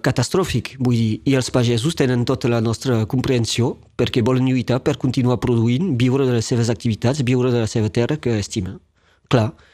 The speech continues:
però el que passa és que el ca-, amb el canvi climàtic d'aigua en tenim de menys en menys i probablement tot apunta a que demà encara en tindri-, en tindrem menys. Doncs, eh, ara estem al davant perquè no ho hem preparat, no hem lluitat en contra i no lluitem en contra del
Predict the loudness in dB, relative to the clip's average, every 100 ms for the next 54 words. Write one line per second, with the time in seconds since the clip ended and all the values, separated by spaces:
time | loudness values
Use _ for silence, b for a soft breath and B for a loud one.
0 | b 0 2 2 0 0 0 -2 0 0
1 | 2 0 0 0 0 0 0 0 0 0
2 | 0 2 0 0 0 2 2 2 2 2
3 | 0 2 2 0 -4 0 2 2 -2 -6
4 | 0 4 4 4 2 2 -2 -6 b b
5 | b b 2 2 2 0 0 -2 0 -2
6 | 0 2 2 2 0 0 2 0 0 0
7 | 2 0 -2 -2 0 0 2 2 2 0
8 | -4 0 0 0 -10 -16 _ -6 2 4
9 | 4 2 2 4 2 2 2 0 -2 -4
10 | 0 2 2 0 0 -2 0 2 2 2
11 | _ 0 2 2 0 0 0 0 2 4
12 | 4 4 2 2 2 2 2 0 -2 0
13 | 2 4 2 2 2 2 0 0 2 2
14 | 2 2 0 2 2 4 4 4 2 2
15 | 2 4 2 0 0 0 0 0